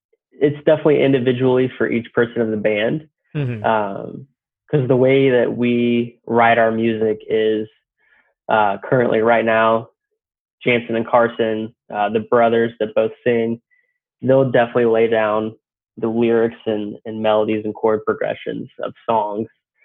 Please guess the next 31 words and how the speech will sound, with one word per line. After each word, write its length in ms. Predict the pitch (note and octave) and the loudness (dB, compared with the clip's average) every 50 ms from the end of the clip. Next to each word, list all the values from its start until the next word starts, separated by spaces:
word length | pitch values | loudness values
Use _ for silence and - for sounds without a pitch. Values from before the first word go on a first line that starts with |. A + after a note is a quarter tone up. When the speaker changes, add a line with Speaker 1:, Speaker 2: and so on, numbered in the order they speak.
| _ _ _ _ _ _ _ - | _ _ _ _ _ _ _ -6
Speaker 1:
And 160 | C3 A2+ A2+ | -4 -2 0
then 460 | A2+ A2+ A2 A2+ A2 A2 A2+ A2+ A#2 - _ _ _ _ _ - | 2 2 2 2 0 -2 -4 -6 -8 -12 _ _ _ _ _ 0
a 60 | - C#3 | 2 4
lot 180 | C#3 D3 D#3 | 4 4 4
of 100 | D#3 C#3 | 4 2
times 240 | C#3+ C#3+ C#3 C3+ C3 | 2 2 2 2 2
we'll 140 | C3+ C3 C3 C3 | 2 0 0 2
take 260 | - B2+ A#2 A2+ A#2 - - - _ _ _ _ _ _ _ - | 2 2 2 2 -2 -8 -18 -20 _ _ _ _ _ _ _ -2
instrumental 960 | C#3 C#3 C#3 C#3 - - B2 A#2 A#2 B2 C3 C3 B2+ A#2+ A#2 A#2 A2+ - - - | -2 -2 -2 -2 -2 -2 0 0 2 2 2 4 4 4 4 2 0 0 -2 -2
influence 680 | - C#3+ C#3+ C#3 C#3 - A2+ G#2 G#2 G2+ G2 A2+ A#2+ - - - _ _ _ _ _ _ _ _ _ _ _ _ | 0 0 0 0 -2 -2 -2 -2 0 -2 -4 -4 -6 -10 -18 -20 _ _ _ _ _ _ _ _ _ _ _ _
from 200 | _ - A2 A2 G#2 | _ -4 -4 0 2
being 200 | A#2+ C3 E3 F3 | 2 2 2 2
on 160 | C#3+ - A#2 A2+ | 2 0 -2 -2
tour, 480 | - A2 G#2 G2+ G2+ G#2 A#2+ B2 - _ _ _ - | -2 0 0 0 2 0 0 -2 -4 _ _ _ -4
just 140 | - B2+ - | -4 -4 0
from 380 | - B2 A2+ A2+ A2+ G#2+ A#2+ _ _ _ _ _ _ _ _ - B2+ B2 | 2 2 2 2 -2 -4 -8 _ _ _ _ _ _ _ _ -8 -6 0
being 260 | C3 C3+ C3+ C3 B2+ | 2 4 4 4 4
around 560 | A#2+ A2+ A#2 A#2 A#2 A#2 A#2 A2+ A2+ A2 - - | 4 4 4 4 4 4 4 4 2 0 -4 -4
another 420 | - A#2+ A2+ A2+ A2+ A2+ A2 G#2+ | -2 -2 0 2 2 2 2 0
band 460 | G#2 G#2 - G2+ G2+ G2+ G#2 A#2 B2+ - | -2 -2 -4 -4 -2 -2 -2 -4 -2 0
for 140 | - C#3+ C#3+ C#3+ | -2 -2 0 2
so 160 | D#3 D3+ D#3 | 2 2 2
long. 380 | D#3 D#3 D#3+ E3 E3 F3 F3+ _ _ _ - | 2 2 2 0 -2 -4 -6 _ _ _ -8
Speaker 2:
Yeah. 200 | C#3 C#3 C3 A#2 | -4 -4 -4 0
Speaker 1:
Like, 140 | A2+ A2 G#2+ - | 0 -2 -2 2
I'll 200 | - B2 A#2 A#2 | 2 4 4 4
watch, 340 | A2+ A#2 A#2 A#2 A2 A2 - - - - - - _ _ _ _ _ _ _ _ _ _ _ _ _ _ - | 4 4 4 4 4 2 0 -6 -10 -12 -12 -20 _ _ _ _ _ _ _ _ _ _ _ _ _ _ 0
um, 440 | A#2+ A#2 A2+ A2 G#2 G#2 G#2 G#2 G#2 | 2 2 4 2 2 0 -4 -6 -2
Nick 300 | A2 A#2+ C3 B2+ B2 B2+ - - - _ _ | 0 2 2 2 2 0 -4 -12 -12 _ _
from 160 | - A#2 A2 A2+ | -4 -2 0 2
Nightly, 580 | A#2 C3 C3+ A#2 G#2+ A2+ A2 A2+ A#2+ A#2 - | 2 2 2 2 2 2 2 0 0 -2 -6